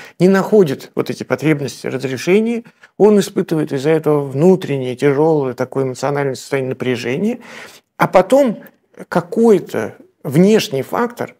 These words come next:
становится для него, э, как бы сказать, способом выпрыгнуть из этой неразрешимой для него внутренней психологической ситуации, потому что он даже ее не может толком осознать.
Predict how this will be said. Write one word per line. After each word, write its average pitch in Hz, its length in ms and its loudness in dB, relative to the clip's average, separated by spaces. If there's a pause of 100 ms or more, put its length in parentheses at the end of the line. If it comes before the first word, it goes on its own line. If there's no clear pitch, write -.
становится 160 840 0
для 139 180 -2
него, 196 500 0 (360)
э, 147 760 2
как 151 240 -8
бы - 80 -6
сказать, - 240 -10
способом 160 640 0
выпрыгнуть 156 760 -4 (220)
из 180 240 2
этой 202 240 2
неразрешимой 160 880 -2
для 143 160 -4
него 139 220 0
внутренней 147 400 -4
психологической 139 680 -4
ситуации, - 400 0
потому 147 160 -6
что 147 120 -8
он 139 80 -2
даже 139 220 2
ее 135 80 -4
не 131 80 -4
может 131 240 -6
толком 120 360 -4
осознать. - 520 -10